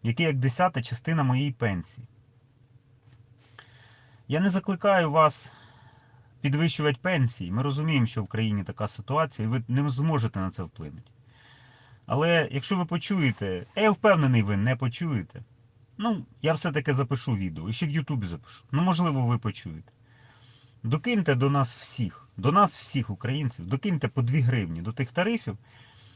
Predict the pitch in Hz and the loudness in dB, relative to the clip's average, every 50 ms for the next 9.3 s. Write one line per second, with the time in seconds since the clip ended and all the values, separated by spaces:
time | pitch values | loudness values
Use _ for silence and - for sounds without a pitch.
0 | _ - 135 - - 160 175 165 - 156 135 127 123 123 104 - - - - 87 | _ -14 -8 -4 -2 0 0 0 -2 -2 -2 0 2 0 0 0 -4 -8 -12 -12
1 | 82 - - - - 120 127 196 196 165 - 156 139 143 131 143 135 143 147 - | -12 -12 -10 -4 -2 0 2 2 2 2 0 -2 0 0 2 2 2 2 0 2
2 | 220 233 226 - - 123 107 98 87 - 98 98 107 95 82 78 78 - 107 107 | 0 0 0 0 0 0 0 0 -2 -4 -6 -4 -4 -4 -4 -6 -6 -4 -4 -2
3 | - 160 214 208 - - - 98 82 78 78 76 95 92 92 95 92 85 - _ | 0 2 0 0 0 -2 -4 -4 -4 -6 -12 -12 -12 -8 -8 -8 -8 -10 -14 _
4 | _ _ _ - - - - _ - 135 135 196 170 - 151 139 123 117 104 101 | _ _ _ -20 -20 -20 -14 _ -6 -2 0 0 0 0 -2 0 0 0 0 2
5 | 131 190 202 - - 117 - - 110 101 113 - - 139 135 123 107 90 80 - | 2 0 0 0 -2 -6 -4 -2 -2 -2 -2 -2 0 2 2 2 0 -2 -8 -10
6 | 92 90 101 104 98 82 87 87 82 71 78 - - 120 165 156 175 156 131 120 | -8 -4 -4 -4 -4 -4 -6 -10 -12 -12 -10 -6 -4 -2 0 2 2 2 2 2
7 | 120 117 98 85 - _ _ _ _ _ - - - - - - - 131 160 180 | 2 2 2 0 -4 _ _ _ _ _ -20 -20 -20 -20 -12 -4 -2 0 0 0
8 | 170 - 170 143 147 165 165 160 214 233 240 208 151 110 80 - - - 139 131 | -2 -2 -4 -4 0 0 0 0 0 0 0 0 -2 -4 -4 -4 -2 0 0 0
9 | 123 127 101 82 78 | 0 -2 -4 -6 -8